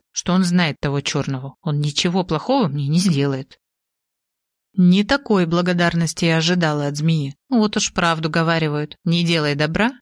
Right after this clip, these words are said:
не получишь зла. Я же для неё старалась, ухажёров разгоняла.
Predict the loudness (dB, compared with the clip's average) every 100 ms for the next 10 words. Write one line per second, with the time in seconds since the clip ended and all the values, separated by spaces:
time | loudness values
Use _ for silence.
0 | _ -4 -2 -2 -2 -2 -4 -2 -4 -6
1 | _ -4 0 0 0 2 4 4 4 0
2 | 0 0 0 -2 -4 -4 0 2 2 0
3 | -2 -4 -2 -4 -2 -6 -8